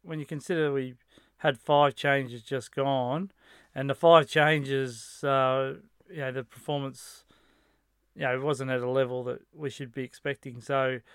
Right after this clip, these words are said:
I think, um, yeah, those other players could be beneficial. Uh, I did ask the question about Dylan Clark. Is he worth, uh, trying to put him on a,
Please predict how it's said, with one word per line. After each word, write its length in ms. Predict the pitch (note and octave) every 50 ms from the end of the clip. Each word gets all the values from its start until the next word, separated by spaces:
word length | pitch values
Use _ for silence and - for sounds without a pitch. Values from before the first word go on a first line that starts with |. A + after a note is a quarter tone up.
| _ _ _ _ -
I 100 | C#3 C3+
think, 380 | - D#3+ D3 C3+ B2 - - C3+
um, 460 | B2+ B2 A#2+ A#2+ A#2 A2+ A2+ A2+ A2 _ _ -
yeah, 120 | C3+ C3 B2
those 200 | C3 C3 B2+ A#2
other 180 | B2+ C3 B2+
players 460 | A#2+ - - C3 B2+ B2 A2+ - - - _ _ _ _ _ -
could 160 | - C#3+ B2
be 200 | B2+ C3+ B2 A#2+
beneficial. 600 | A2+ - C#3 C3 B2+ - - C3 - - G3+ A3+ A#3 _ _ _ _ _ _ _ _ _ _ _ _ -
Uh, 180 | C#3 C#3 C#3
I 80 | C#3 C#3
did 160 | C3+ G#3+ A3+ A3+
ask 260 | G#3 G3 F3 - -
the 60 | D#3+
question 340 | - E3+ E3+ D#3 - - D3
about 280 | C3+ D3 C#3 C3+ -
Dylan 300 | - D3+ D3 C#3+ C3+ C3
Clark. 520 | - - C#3+ D3 D3+ D3 D3 C#3 - - _ _ _ _ _ _ _ _ _ _ _ -
Is 220 | - - E3+ E3+
he 160 | F#3+ G#3 G#3 G3
worth, 540 | E3+ E3 D3+ D#3 D#3 D3+ C#3 - - -
uh, 640 | D3+ C#3+ C#3+ C#3 C#3 C#3 C3+ C3+ C3+ C3+ C3 C3 C3+ - - _ _ _ _ _ _
trying 920 | - - - C#3 D3 D3+ D#3+ E3 E3 E3 D#3 D3 C#3 C#3 C3 C3 C3+ - _ _ _ _ _ _ _
to 80 | - C3+
put 220 | - - D#3 D3+
him 160 | D3 C#3+ C#3 C#3
on 120 | C#3 C#3
a, 220 | C3+ C3 B2 A2+